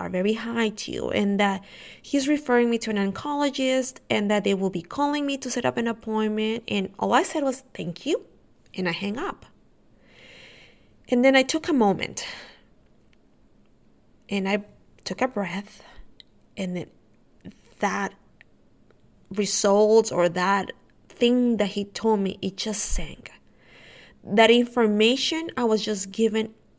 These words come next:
it was just like a train hit me. I started panicking and crying. My husband,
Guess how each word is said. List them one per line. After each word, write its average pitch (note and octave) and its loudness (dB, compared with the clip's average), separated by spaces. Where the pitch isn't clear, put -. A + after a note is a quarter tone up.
it A3 -4
was G3 -4
just - -6
like - -6
a G3 -6
train G#3+ -4
hit - 12
me. - -10
I G3 2
started G#3 0
panicking A3 0
and G3 -4
crying. - -8
My A3 4
husband, D#4+ 0